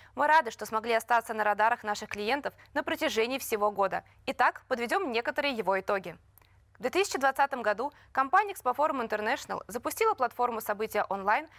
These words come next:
которая даёт организаторам возможность создать своё мероприятие в сети интернет. Провела сто тридцать онлайн-мероприятий, открыла собственную телевизионную студию, оборудовала комплекс согласно всем требованиям Роспотребнадзора,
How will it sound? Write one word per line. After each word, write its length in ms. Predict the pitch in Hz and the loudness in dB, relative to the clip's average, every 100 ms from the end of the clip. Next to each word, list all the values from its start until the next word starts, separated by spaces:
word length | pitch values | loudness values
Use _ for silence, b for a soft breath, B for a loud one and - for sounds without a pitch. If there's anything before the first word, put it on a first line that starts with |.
| B | B
которая 340 | - 269 440 415 | -4 0 2 2
даёт 300 | 247 277 339 | 2 0 -2
организаторам 680 | 240 220 208 226 - 208 190 | -2 -4 2 0 2 -6 -4
возможность 480 | 220 277 427 330 | -4 0 0 0
создать 320 | - 214 254 - | -6 -2 -2 -2
своё 320 | 220 208 220 | -4 -2 0
мероприятие 640 | 320 240 202 196 247 349 | 0 -2 -2 -2 -2 -4
в 40 | - | -10
сети 280 | 226 - | -8 -4
интернет. 460 | 214 208 208 220 - - B B _ | -4 -2 -2 -2 -4 -12 B B _
Провела 340 | 254 262 302 | 0 4 2
сто 220 | 320 381 | 2 -4
тридцать 400 | 359 240 262 311 | -4 -8 -6 -4
онлайн-мероприятий, 960 | 233 208 208 208 208 202 220 226 208 - b b | -2 0 0 -2 -6 -4 -2 -2 -2 -16 b b
открыла 420 | - - 285 277 | -10 -4 0 0
собственную 520 | 247 269 - 294 220 | 0 -2 -2 -6 -6
телевизионную 560 | 202 330 269 202 202 202 | -4 -4 -2 0 0 -2
студию, 480 | - 262 254 185 165 B B | -2 -2 -2 -4 -10 B B
оборудовала 640 | - 214 254 294 247 214 | -2 0 0 0 0 -2
комплекс 440 | - 247 339 214 - | 0 0 0 -8 -10
согласно 460 | - - 330 - | -6 -2 -2 -2
всем 320 | 359 - 269 311 | -12 -6 -6 -4
требованиям 480 | 226 233 220 226 | -4 -4 -2 -4
Роспотребнадзора, 960 | 202 185 - 196 202 196 190 202 185 | -2 -2 -4 -6 -4 -4 -4 -2 -2